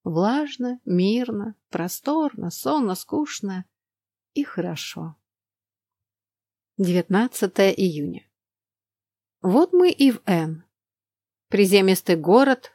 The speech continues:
суетливый, какой-то распашной, гремучий и орущий под желтым утренним солнцем.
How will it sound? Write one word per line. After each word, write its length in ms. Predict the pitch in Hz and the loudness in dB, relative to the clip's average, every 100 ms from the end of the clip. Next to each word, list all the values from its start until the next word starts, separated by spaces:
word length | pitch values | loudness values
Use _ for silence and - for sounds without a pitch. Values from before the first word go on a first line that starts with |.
| - | -12
суетливый, 800 | - 208 208 - 247 302 226 196 | 2 4 4 0 0 2 2 2
какой-то 480 | 180 - 196 190 | 0 0 0 2
распашной, 760 | 185 - - 196 - 202 262 233 | -2 0 0 0 0 0 0 0
гремучий 560 | 175 190 214 294 - 190 | 2 2 0 -2 2 2
и 160 | 208 | 4
орущий 720 | 202 190 269 277 - 202 190 _ _ _ | 4 4 2 0 0 -2 -2 _ _ _
под 180 | - 185 | -2 0
желтым 460 | 233 302 294 247 | 2 2 2 0
утренним 440 | 175 175 185 190 185 | 0 0 0 2 0
солнцем. 760 | - 185 165 165 - 185 190 | -4 -6 -6 -8 -10 -12 -12